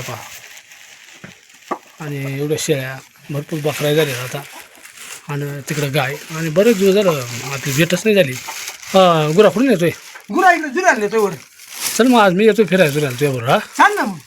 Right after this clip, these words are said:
Speaker 1: बऱ्याच मित्रांनी सांगितलं होता, पुन्हा भीमा कधी जा, एक दिवस चक्कर मारा, नाही का?
Speaker 2: हा, हा, हा.
Speaker 1: मग सोडायची गुरा?
Speaker 2: हा, सोडायच लागते आता लगेच.
Speaker 1: दे या ठेवून वाटलं तर मग, हं?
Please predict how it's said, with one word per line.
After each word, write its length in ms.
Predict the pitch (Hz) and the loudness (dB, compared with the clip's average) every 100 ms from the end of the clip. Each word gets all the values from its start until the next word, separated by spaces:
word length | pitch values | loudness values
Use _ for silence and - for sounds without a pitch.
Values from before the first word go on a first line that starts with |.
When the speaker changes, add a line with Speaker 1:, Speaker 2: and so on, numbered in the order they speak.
| - - - 165 | -20 -18 -4 0
Speaker 1:
बऱ्याच 220 | 185 202 | 2 0
मित्रांनी 260 | 165 156 | 0 0
सांगितलं 280 | 139 170 151 | 0 0 2
होता, 120 | 156 190 | 2 0
पुन्हा 760 | - - 175 143 127 123 123 143 | -4 -2 2 2 -2 -6 -10 -2
भीमा 260 | 151 170 131 | 2 4 2
कधी 260 | 117 143 143 | -2 -2 0
जा, 200 | 135 127 - | 0 -2 -2
एक 120 | 139 | -2
दिवस 120 | 135 | 0
चक्कर 240 | 123 135 131 | 0 0 0
मारा, 240 | 131 123 | 0 0
नाही 120 | 151 | -2
का? 60 | 131 | 4
Speaker 2:
हा, 140 | 117 | 4
हा, 160 | 160 175 | 4 0
हा. 160 | - 175 - - | -4 -8 -8 -6
Speaker 1:
मग 60 | 147 | 4
सोडायची 300 | 196 160 131 | 4 4 0
गुरा? 160 | 165 165 - - - - | -4 -4 -12 -20 -10 2
Speaker 2:
हा, 180 | 277 - - | 2 2 -4
सोडायच 320 | 240 254 262 | -10 -8 -8
लागते 180 | 262 240 | -10 -10
आता 140 | 175 | -10
लगेच. 360 | 175 135 120 - | -10 -10 -10 -12
Speaker 1:
दे 180 | 135 147 | -2 4
या 120 | 226 | 6
ठेवून 220 | 202 165 143 | 6 2 0
वाटलं 220 | 120 135 | -4 -10
तर 100 | 120 | -12
मग, 100 | 107 - | -14 -8
हं? 80 | 147 | -4